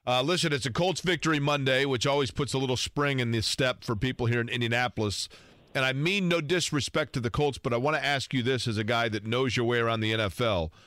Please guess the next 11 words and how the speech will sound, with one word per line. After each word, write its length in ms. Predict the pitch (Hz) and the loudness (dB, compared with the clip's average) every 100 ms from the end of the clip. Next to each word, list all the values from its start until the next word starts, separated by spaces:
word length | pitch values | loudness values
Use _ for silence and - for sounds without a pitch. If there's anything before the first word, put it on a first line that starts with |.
| - - _ | -20 -20 _
Was 160 | 123 113 | -6 -2
that 240 | 147 190 | 0 0
game 240 | 190 196 160 | 0 0 2
yesterday 460 | 160 151 151 131 | 0 0 0 2
as 120 | 127 107 | 0 0
much 220 | 135 131 | -2 0
about 220 | 131 127 | 0 0
the 100 | 117 | -2
Colts 320 | - 160 131 | -2 -2 -2
winning 320 | 120 143 160 | -2 0 2
it 200 | 160 165 | 0 -2